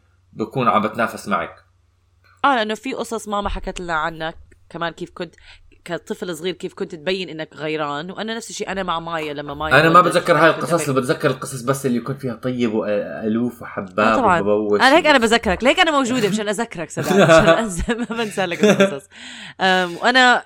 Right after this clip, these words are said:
Speaker 2: وأنا نفس الشيء لما مايا انولدت، لأنها صارت إنه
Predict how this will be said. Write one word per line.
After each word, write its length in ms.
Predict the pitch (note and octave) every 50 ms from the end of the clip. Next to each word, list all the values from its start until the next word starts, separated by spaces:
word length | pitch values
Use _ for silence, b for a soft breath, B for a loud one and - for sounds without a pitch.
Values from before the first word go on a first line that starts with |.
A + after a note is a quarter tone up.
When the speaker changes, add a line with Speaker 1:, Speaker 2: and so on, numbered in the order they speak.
| - -
Speaker 2:
وأنا 260 | E3 - G3+ A#3+ C#4
نفس 120 | C#4 - A3+
الشيء 180 | - C4+ B3+
لما 140 | A3+ G#3+ G#3
مايا 260 | G3+ G3+ G#3 G#3 G3+
انولدت، 500 | G3 F#3+ F#3+ F#3 F3 D#3+ F#3 F3 F3+ -
لأنها 280 | F#3 E3+ F3 F3+ F3 E3+
صارت 340 | - - F3+ E3+ F3 E3+ _ _ _ D3+
إنه 200 | D#3 D3 C#3